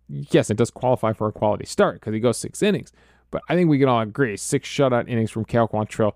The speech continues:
who's had a very shaky season. Uh, that is way more than a quality start right there. And that's why he is getting M V P on the day.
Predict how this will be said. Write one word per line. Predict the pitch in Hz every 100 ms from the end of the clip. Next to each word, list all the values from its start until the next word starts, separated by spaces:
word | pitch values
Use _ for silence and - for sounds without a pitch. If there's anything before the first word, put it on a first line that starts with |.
| _ _ -
who's | 123
had | 120
a | 101 104 117 -
very | - 190 123
shaky | - - 107 -
season. | - 101 101 - - _ _ _ _
Uh, | 117 110 104 101
that | 151
is | 139 120
way | 139 113 139 139
more | 123 120
than | 113 107
a |
quality | - 101 101 98
start | - 101 -
right | 104
there. | 101 104
And | 107 113
that's | 175 185 -
why | 135 120
he | - 151
is | 131
getting | 117 107 107 101 _ _ _ -
M | 123 107
V | 110 107
P | - 101 98 _ _ _ _ -
on | 101 190
the | 214
day. | - 95 -